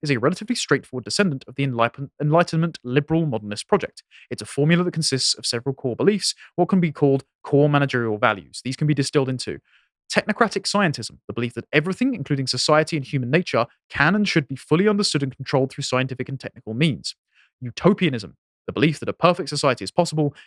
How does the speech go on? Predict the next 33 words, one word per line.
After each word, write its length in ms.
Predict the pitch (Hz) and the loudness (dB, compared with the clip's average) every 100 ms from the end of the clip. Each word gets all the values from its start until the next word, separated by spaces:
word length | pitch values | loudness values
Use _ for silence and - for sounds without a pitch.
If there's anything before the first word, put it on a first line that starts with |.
| - | -10
in 100 | 113 | -2
this 180 | 180 - | 0 2
case, 320 | 147 139 - _ - | 2 2 0 _ -6
through 120 | 131 | -4
the 40 | |
perfect 400 | - - 180 185 | 0 2 2 0
application 540 | - - 127 156 143 143 | -10 -12 -2 -2 -2 -8
of 100 | - - | -8 0
perfect 340 | 139 147 - | 0 0 -6
scientific 500 | - 123 120 117 113 - | -4 -2 -4 -8 -12 -12
and 120 | 120 | -12
technical 340 | - 101 - | -14 -14 -10
knowledge. 400 | 107 131 - - _ _ | -2 0 -2 -10 _ _
Think 240 | 147 135 _ - | -8 -8 _ -4
net 160 | 143 | -4
zero, 300 | 131 117 92 - | -4 -6 -8 -12
for 60 | |
example. 400 | 80 85 80 - - - - | -16 -14 -16 -18 -20 -18 -6
We 60 | 135 | -6
can 140 | 131 | -4
just 180 | 120 - - | -6 -2 0
engineer 540 | 247 180 165 165 151 | 2 4 4 4 6
our 160 | 147 127 | 4 2
way 340 | 120 120 120 | 2 2 0
and 220 | 117 117 _ _ | -6 -10 _ _
also 240 | 123 123 123 | -12 -6 -6
manipulate 540 | 117 110 - 110 - 101 107 | -6 -8 -8 -8 -8 -12 -4
your 180 | 127 | -4
behaviors 400 | 117 131 135 120 | -2 -2 -2 -4
in 80 | 110 | -6
such 260 | 110 208 - | -2 -2 0
a 60 | |
way 260 | 127 120 | -2 -2